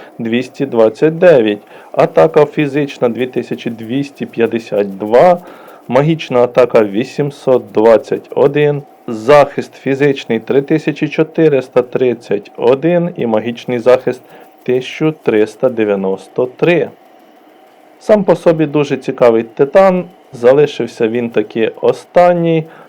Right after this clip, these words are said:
такий унікальний. Є маленька історія про нього, і я вам трішки її розповім, що це останній титан, який ховається глибоко в печерах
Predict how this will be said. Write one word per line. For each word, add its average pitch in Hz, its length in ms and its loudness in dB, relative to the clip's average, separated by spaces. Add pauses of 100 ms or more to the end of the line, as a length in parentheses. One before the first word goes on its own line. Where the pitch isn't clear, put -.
такий 147 340 0
унікальний. 135 960 0 (300)
Є 175 400 2
маленька 139 520 0
історія 202 680 2
про 175 200 -2
нього, 156 540 0 (720)
і 202 180 -6
я 127 180 0
вам 127 220 2
трішки 127 500 -8
її 117 420 -2 (100)
розповім, 135 1040 -2 (320)
що - 220 -4
це 180 240 2
останній 160 680 2
титан, 156 480 2
який 127 260 -6
ховається 131 680 2
глибоко 147 580 2
в 135 100 2
печерах 131 800 2